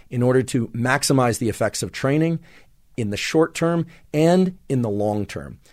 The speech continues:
So today you're going to learn a lot of protocols, whether or not you're into resistance training or endurance training. You will learn, for instance, how to regulate the duration of your training and the type of training that you do in order to get the maximum benefit from that training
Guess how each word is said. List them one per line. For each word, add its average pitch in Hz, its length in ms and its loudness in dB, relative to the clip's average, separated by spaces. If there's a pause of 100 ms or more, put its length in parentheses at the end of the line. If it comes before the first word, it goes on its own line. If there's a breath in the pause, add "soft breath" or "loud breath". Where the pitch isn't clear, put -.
(160 soft breath)
So - 160 -16
today 139 260 6
you're 139 140 4
going 127 200 4
to 117 100 0
learn 123 240 4
a 101 100 -4
lot 117 320 2
of 135 160 0
protocols, 110 680 2
whether 120 160 2
or 135 40 4
not 127 180 2
you're 117 140 -2
into 120 180 -4
resistance 135 500 -2
training 131 380 0
or 107 80 -2
endurance 117 460 0
training. 107 400 -4 (340 soft breath)
You 123 140 0
will 117 100 2
learn, 127 220 4
for 123 160 -2
instance, 117 380 -4
how 113 220 0
to 110 280 -2 (240 loud breath)
regulate 127 580 2
the 104 80 -6
duration 147 720 2 (100)
of 127 120 -2
your 123 120 -2
training 131 540 -2 (320 soft breath)
and 139 380 2 (200 loud breath)
the 110 80 -8
type 156 340 2
of 123 100 2
training 127 320 -2
that 113 140 -4
you 110 100 -2
do 117 380 2 (160 loud breath)
in 117 100 -4
order 113 220 0
to 107 120 -8
get 107 160 -4
the 98 60 -6
maximum 110 640 -4
benefit 98 400 -4
from 101 200 -10
that 95 200 -6
training 92 440 -6